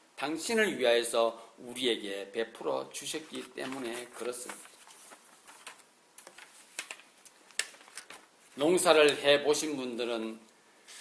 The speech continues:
농사에, 농사를 하고 나서 그 곡간에 가득한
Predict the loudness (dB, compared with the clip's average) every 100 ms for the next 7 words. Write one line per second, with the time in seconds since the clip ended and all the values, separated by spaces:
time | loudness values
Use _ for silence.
0 | -16 0 4 6 6 6 8 10 12 10
1 | 8 0 -14 -20 _ _ -20 2 6 6
2 | 6 8 8 8 6 6 6 4 4 6
3 | 6 4 0 -6 4 6 6 4 0 4
4 | 4 8 6 4 -2 4 8 12 12 12
5 | 10 10 6 -4